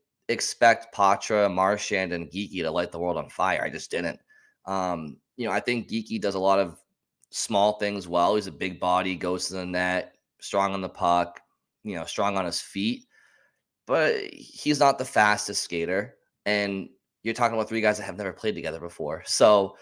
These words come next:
I wa-, the line I wanna see, because Bridget, you mentioned how Pa-, uh, Pastrnak and, um, and Zacha, they can, they can gel with, with you, me, or Scott on the other wing, I think. And so I don't think they need DeBrusk on that line, despite them looking good.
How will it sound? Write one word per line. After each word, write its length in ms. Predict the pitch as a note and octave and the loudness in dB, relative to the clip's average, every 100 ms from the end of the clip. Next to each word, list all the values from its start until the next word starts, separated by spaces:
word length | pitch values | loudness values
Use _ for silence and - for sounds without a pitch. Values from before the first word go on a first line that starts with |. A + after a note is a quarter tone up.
| - - _ _ - | -20 -20 _ _ 4
I 180 | C#3 | 6
wa-, 220 | D3+ B2+ G#2 | 6 4 0
the 100 | A#2 | 2
line 240 | C#3 D3 | 4 6
I 120 | C#3+ | 6
wanna 260 | D3 G2+ F#2 | 6 2 0
see, 420 | - F#2 F2+ F2+ _ _ _ | -4 -4 -4 -8 _ _ _
because 220 | C3 B2+ | 0 0
Bridget, 260 | A2+ C#3 B2+ | 4 4 4
you 100 | C3+ | 0
mentioned 280 | C3+ C3 A#2+ | 0 -2 0
how 380 | A2+ G2+ F#2 _ - | 0 0 -4 _ -4
Pa-, 340 | A2+ G#2 - - | 2 2 0 0
uh, 160 | G2 | 0
Pastrnak 640 | F#2 G#2+ G#2+ - G#2 G2+ G2+ | 0 0 -2 -2 -2 0 -2
and, 320 | F#2+ F#2+ F#2 F#2 | -4 -4 -2 0
um, 400 | F2+ F2 D#2 - _ _ _ _ _ _ | 0 0 -4 -12 _ _ _ _ _ _
and 120 | A2 A2 | -6 2
Zacha, 560 | A2 A2 G2 F2 E2+ - _ _ _ _ _ | 6 6 4 -2 -2 -10 _ _ _ _ _
they 180 | B2 D3+ | 2 4
can, 440 | E3+ D3+ C#3 F2 - | 2 0 -2 -4 0
they 160 | C3 C#3+ | 4 4
can 260 | D#3 C#3 | 2 -2
gel 600 | G2 A2 B2+ E2+ E2+ - _ | 0 6 6 6 0 -14 _
with, 260 | G#2 G#2 - _ _ _ | 0 0 -2 _ _ _
with 220 | G#2+ G2 | -4 -2
you, 180 | F#2+ B2 | 0 0
me, 220 | A#2 A2+ | 2 0
or 80 | G#2+ | -2
Scott 400 | - - G#2+ G#2+ | -2 4 4 6
on 160 | F#2+ F#2 | 2 -2
the 80 | F2+ | -4
other 180 | F2 | -2
wing, 220 | E2+ E2+ D#2+ | -2 -2 -4
I 80 | |
think. 380 | D#2+ E2+ E2 - - | -6 -6 -8 -8 -6
And 160 | F#2+ | -6
so 140 | F#2 F2 | 0 2
I 100 | B2 | 4
don't 140 | D3 | 4
think 140 | D3 | 2
they 100 | A#2+ | 2
need 260 | G#2+ B2 D#3+ | 0 -2 -6
DeBrusk 380 | F#2+ D#2+ D#2 - | -4 -2 -2 -2
on 60 | |
that 120 | F2 E2+ | -2 0
line, 200 | F2 F2+ | -2 -2
despite 320 | F2+ G2 F#2 | -2 -2 -2
them 100 | F#2 | -6
looking 240 | F2+ E2+ | -8 -8
good. 240 | F#2 B2+ | -2 -2